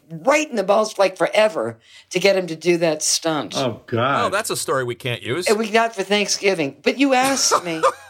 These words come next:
Speaker 3: <laughs>
Speaker 1: I, you,
Speaker 3: My God.
Speaker 1: I'm sorry.
Speaker 2: In his
Speaker 1: It says
Speaker 2: orangacock.
Speaker 1: No, I, it is, is, I, I, do I strike you as a filthy-minded person?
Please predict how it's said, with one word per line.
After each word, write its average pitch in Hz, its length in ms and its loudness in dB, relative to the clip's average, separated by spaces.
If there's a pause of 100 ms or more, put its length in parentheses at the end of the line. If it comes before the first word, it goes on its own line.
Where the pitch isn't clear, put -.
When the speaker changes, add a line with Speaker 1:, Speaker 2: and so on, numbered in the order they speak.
(200)
Speaker 3:
<laughs> - 400 -2
Speaker 1:
I, 190 240 -2
you, 247 140 0 (320)
Speaker 3:
My 220 280 0
God. - 160 -2
Speaker 1:
I'm 226 220 2
sorry. - 420 0 (120)
Speaker 2:
In 151 160 2
his 156 220 0
Speaker 1:
It 135 80 0
says 214 240 2
Speaker 2:
orangacock. 180 920 0
Speaker 1:
No, 277 180 2
I, 247 160 2 (200)
it 277 120 2
is, 294 280 2
is, 311 200 2
I, 277 280 0 (420)
I, 285 240 2
do 311 200 4
I 311 120 0
strike 277 460 0
you 294 100 2
as 254 140 0
a 220 100 -6
filthy-minded 262 1000 0
person? 277 500 0